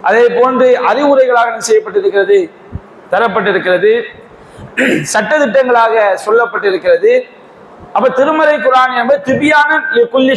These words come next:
ஷைஇன், எல்லா விஷயத்துக்கும் உரிய ஒரு விளக்கமாக இருக்கிறது. அல்லாஹ் கூறும் பொழுது, இன்ன ஹாதல் குர்ஆன இந்த குர்ஆன் எது மிக உறுதியான பாதையோ அதற்கு என்ன செய்கிறது?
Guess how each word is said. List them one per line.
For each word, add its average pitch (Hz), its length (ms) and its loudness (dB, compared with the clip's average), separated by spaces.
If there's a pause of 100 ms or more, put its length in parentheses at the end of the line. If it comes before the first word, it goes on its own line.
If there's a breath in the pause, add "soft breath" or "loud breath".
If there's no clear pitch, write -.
ஷைஇன், 170 260 -2 (580)
எல்லா 285 420 2
விஷயத்துக்கும் 277 760 0
உரிய 233 460 2
ஒரு 226 160 2
விளக்கமாக 262 600 0
இருக்கிறது. 185 380 -2 (680)
அல்லாஹ் 220 260 2
கூறும் 233 260 0
பொழுது, 233 280 0
இன்ன 247 240 2
ஹாதல் 226 440 0
குர்ஆன 226 540 0 (2500)
இந்த 233 220 2
குர்ஆன் 254 520 2 (240)
எது 294 320 2
மிக 262 300 2 (580)
உறுதியான 285 580 2 (160)
பாதையோ 233 340 2
அதற்கு 254 320 0
என்ன 226 120 -2
செய்கிறது? 196 480 0